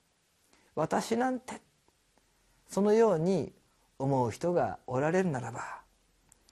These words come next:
その人にこそ、「私を仰ぎ見て救われよ」と、今日も主は語りかけておられます。どんなに遠くなったと思っても、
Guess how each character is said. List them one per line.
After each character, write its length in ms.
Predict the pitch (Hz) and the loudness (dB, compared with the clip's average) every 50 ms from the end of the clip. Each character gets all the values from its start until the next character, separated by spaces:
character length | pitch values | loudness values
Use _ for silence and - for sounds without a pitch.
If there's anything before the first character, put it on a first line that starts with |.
| - _ _ _ _ _ | -20 _ _ _ _ _
そ 160 | - - 196 | -2 0 4
の 120 | 214 247 240 | 4 4 4
人 220 | - - 247 240 | 4 6 6 6
に 100 | 220 202 | 6 4
こ 140 | - - 247 | 4 2 2
そ、 180 | - 160 - - _ _ _ _ _ _ _ _ _ _ _ _ _ _ _ _ _ _ | 4 2 -2 -4 _ _ _ _ _ _ _ _ _ _ _ _ _ _ _ _ _ _
「私 480 | - - 104 - 123 123 120 - - 143 | -8 -8 -6 -2 -4 -4 -4 -4 -4 -2
を 200 | 143 143 139 - | -2 -2 -4 -4
仰 340 | - 120 131 151 175 185 185 | -2 -2 0 2 2 0 0
ぎ 60 | 208 | 0
見 120 | 202 196 190 | -2 -2 -2
て 140 | - 170 | -2 -4
救 320 | 160 - - - - - 254 | -4 -4 -10 -10 -4 -2 -2
わ 140 | 277 285 - | -2 -2 -2
れ 100 | - - | -2 -2
よ」 140 | - 254 | -4 -6
と、 120 | - - - - - _ _ _ _ _ _ _ _ _ _ - - | -6 -8 -18 -20 -20 _ _ _ _ _ _ _ _ _ _ -6 -2
今 120 | 147 123 | -2 -2
日 40 | 110 | 0
も 100 | 101 98 | -2 -4
主 200 | - - - - | -6 -8 -8 -6
は 320 | 107 135 175 165 - - - - _ _ _ _ - - | -4 -2 -2 -2 -2 -4 -8 -14 _ _ _ _ -12 -12
語 180 | 117 - 113 | -8 -6 -4
り 100 | 107 104 | -4 -4
か 100 | - 104 | -4 -6
け 120 | 101 98 92 | -8 -8 -8
て 200 | - 117 107 - - - - _ | -6 -8 -8 -8 -10 -20 -20 _
お 120 | - 127 | -8 -6
ら 120 | 110 104 98 | -6 -6 -8
れ 80 | 98 | -10
ま 120 | 92 - - | -14 -14 -16
す。 200 | - - - _ _ _ _ _ _ _ _ _ _ _ _ _ _ _ _ - | -16 -16 -18 _ _ _ _ _ _ _ _ _ _ _ _ _ _ _ _ -8
ど 200 | 143 139 196 240 | 0 4 4 4
ん 100 | 262 262 | 4 4
な 80 | 262 254 | 2 2
に 120 | 240 196 | 2 0
遠 260 | - - 190 202 214 | 0 2 4 4 4
く 120 | 208 - 220 | 4 2 0
な 120 | 226 233 | 0 0
っ 60 | 233 | 0
た 120 | - - 196 | 0 -2 -2
と 100 | - 180 | -2 -2
思 160 | 175 196 214 | -2 -2 -4
っ 40 | 208 | -6
て 200 | - - - 185 | -6 -4 -4 -2
も、 240 | 214 233 240 233 | -2 -4 -6 -8